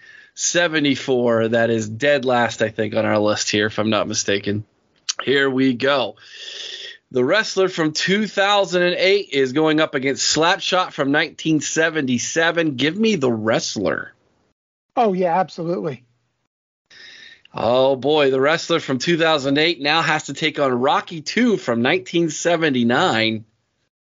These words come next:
Speaker 2: Uh, I can't go against Rocky.
Speaker 1: No, Rocky two for me.
Speaker 2: Yeah.
Speaker 1: The Wrestler against the original, The Mighty Ducks from nineteen ninety-two. I think I'm gonna go Wrestler.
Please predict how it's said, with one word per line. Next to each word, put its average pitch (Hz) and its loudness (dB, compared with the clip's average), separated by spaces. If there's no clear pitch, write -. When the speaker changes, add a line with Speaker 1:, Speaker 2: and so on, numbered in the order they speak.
Speaker 2:
Uh, 185 2
I 185 2
can't 180 -2
go 180 4
against 175 -2
Rocky. 214 2
Speaker 1:
No, 117 2
Rocky 123 0
two 139 0
for 110 -4
me. 113 0
Speaker 2:
Yeah. 175 -2
Speaker 1:
The 127 2
Wrestler 139 0
against 127 -2
the 139 2
original, 135 0
The 123 0
Mighty 151 0
Ducks 151 -4
from 113 -6
nineteen 135 -2
ninety-two. 120 -4
I - -4
think 151 -4
I'm 196 0
gonna 202 2
go 202 2
Wrestler. 107 -2